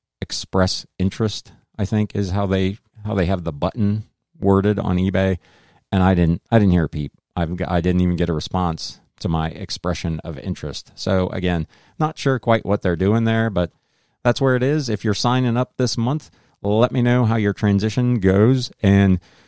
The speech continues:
what kind of changes you have to make in your accounting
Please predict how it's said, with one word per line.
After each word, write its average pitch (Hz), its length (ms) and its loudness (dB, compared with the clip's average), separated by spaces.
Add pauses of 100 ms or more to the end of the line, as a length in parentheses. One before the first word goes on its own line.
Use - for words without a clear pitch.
(420)
what 135 220 0
kind 156 200 4
of 113 200 -2
changes 123 400 2
you 113 100 6
have 107 100 4
to - 80 0
make 101 280 2
in 98 120 2
your 87 140 2
accounting 95 600 2